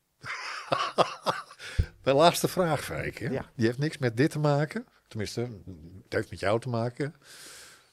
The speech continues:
Speaker 1: Ehm, volgens mij ben je als een mol in je, in de weer, maar jij beschermt jezelf denk ik wel goed. Dus wat betekent dat voor jou als ik de laatste vraag stel die ik aan iedereen stel?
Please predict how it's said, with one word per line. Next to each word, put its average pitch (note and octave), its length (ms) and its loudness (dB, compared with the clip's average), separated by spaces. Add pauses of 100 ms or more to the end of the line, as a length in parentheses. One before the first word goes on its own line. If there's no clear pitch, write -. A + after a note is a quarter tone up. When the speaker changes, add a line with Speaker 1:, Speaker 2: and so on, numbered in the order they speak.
(300)
Speaker 1:
Ehm, G#2 640 4 (1900)
volgens C3 280 -6
mij A#2+ 100 0
ben A#2+ 100 -2
je A#2+ 120 0
als A2+ 200 -6
een A#2+ 60 -6
mol B2 240 -2
in G#2 120 -6
je, G#2+ 180 -6
in G#2 160 -6
de G2 60 -6
weer, B2 320 0
maar B2 160 -2
jij A2+ 160 2
beschermt A2+ 380 -4
jezelf G#2+ 300 -6
denk D3+ 260 -6
ik F2+ 120 -12
wel D2 140 -8
goed. - 360 -4
Dus A#2 220 -2
wat A#2 200 -4
betekent A#2+ 380 0
dat A2 140 -4
voor A#2+ 120 -4
jou C3+ 440 -2
als A2+ 240 -6
ik - 160 -12
de A2+ 80 -6
laatste A2 280 -2
vraag G#2 220 -2
stel G#2 160 -2
die G2 100 2
ik - 60 -6
aan G2+ 60 0
iedereen G#2+ 340 0
stel? C3 500 -4